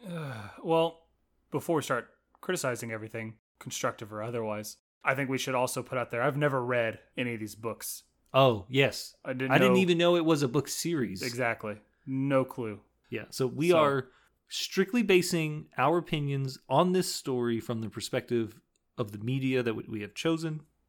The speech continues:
Speaker 1: Correct.
Speaker 2: Film.
Speaker 1: There are, if you Google it, or, uh, if you're a sadist, if you Bing it,
Speaker 2: <laughs>
Speaker 1: you will find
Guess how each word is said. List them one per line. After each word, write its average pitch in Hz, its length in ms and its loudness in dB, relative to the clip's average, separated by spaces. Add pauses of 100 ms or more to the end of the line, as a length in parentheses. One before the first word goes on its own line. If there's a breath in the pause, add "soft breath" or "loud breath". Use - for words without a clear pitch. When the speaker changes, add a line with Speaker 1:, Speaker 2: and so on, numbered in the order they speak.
(100)
Speaker 1:
Correct. - 400 -8 (240 soft breath)
Speaker 2:
Film. 92 320 -2 (420)
Speaker 1:
There 156 280 6
are, 127 520 2
if 127 140 -6
you 147 120 -4
Google 156 360 0
it, 110 200 -6 (140)
or, 110 320 -4
uh, 104 340 -10 (160)
if 110 180 -14
you're 107 200 -10
a 113 100 -16
sadist, 113 500 -8
if - 120 -20
you 110 60 -18
Bing 143 240 -2
it, 120 160 -6 (180)
Speaker 2:
<laughs> - 180 -20
Speaker 1:
you 160 240 4
will 165 140 6
find 127 720 2